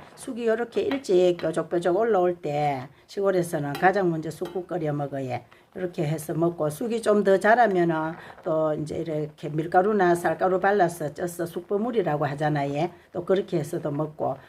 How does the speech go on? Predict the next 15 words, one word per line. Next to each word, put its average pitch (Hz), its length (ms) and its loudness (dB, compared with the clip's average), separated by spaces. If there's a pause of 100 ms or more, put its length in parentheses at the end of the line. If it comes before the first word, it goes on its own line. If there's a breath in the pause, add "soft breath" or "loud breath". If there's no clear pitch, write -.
(120 loud breath)
좀 170 180 -2
흔해지면은 180 640 4
쑥, - 140 -10 (280)
쑥전도 226 560 2
부쳐 220 280 -4
먹고 175 300 4
이러는데, 156 640 2 (220 loud breath)
아직은 185 460 2
쑥이 202 280 0
너무 180 260 4
어려서 147 800 2 (360 loud breath)
양이 190 240 2
조금밖에 220 560 0
나오지 170 340 4
않아요. 139 420 -4